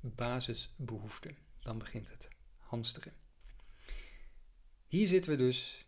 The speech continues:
middenin. Op de achtergrond is dit proces al gaande, maar de euro lijkt nog te functioneren.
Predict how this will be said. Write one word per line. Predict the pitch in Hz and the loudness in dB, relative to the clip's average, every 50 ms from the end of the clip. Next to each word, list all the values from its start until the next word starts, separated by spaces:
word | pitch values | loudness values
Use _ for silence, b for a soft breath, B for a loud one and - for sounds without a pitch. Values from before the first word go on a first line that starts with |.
| - - | -14 -6
middenin. | - 113 120 143 135 117 117 110 113 131 175 220 220 - | 0 4 6 8 8 8 8 6 6 4 4 2 2 0
Op | 165 127 | 0 0
de | 120 151 | 2 2
achtergrond | - 175 170 - - - 160 151 135 | 2 2 2 2 0 0 0 0 0
is | 147 127 - | 0 -2 -2
dit | 143 131 - | -2 -4 -2
proces | - 127 - - - 135 127 117 - | -2 -2 0 2 2 2 2 0 0
al | 143 131 117 113 110 | 0 0 0 0 -2
gaande, | - - - - - 135 135 147 165 170 165 165 | -4 -6 -4 -2 0 0 2 2 2 2 0 0
maar | 151 135 127 120 | 0 2 2 0
de | 123 - | 2 4
euro | 185 170 170 160 156 143 135 | 4 6 6 6 6 4 4
lijkt | 135 135 127 127 | 4 4 4 2
nog | 127 117 - | 0 -2 -4
te | - - | -4 -4
functioneren. | - 156 143 123 156 180 220 220 214 196 185 185 180 | -2 0 0 2 4 4 6 6 6 6 6 4 2